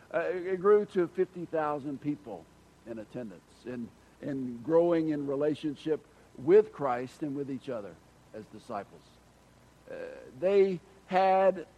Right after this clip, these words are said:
uh, this great power, and it came from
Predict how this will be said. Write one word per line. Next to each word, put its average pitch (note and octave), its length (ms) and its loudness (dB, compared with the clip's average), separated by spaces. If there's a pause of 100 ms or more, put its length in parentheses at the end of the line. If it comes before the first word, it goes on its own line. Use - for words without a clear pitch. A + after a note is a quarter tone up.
uh, C3+ 100 -4
this F3 360 -6 (600)
great G3+ 480 4
power, D#3+ 500 -4 (800)
and E3+ 140 -2
it F3+ 100 -8
came C4+ 400 -8
from F3+ 320 0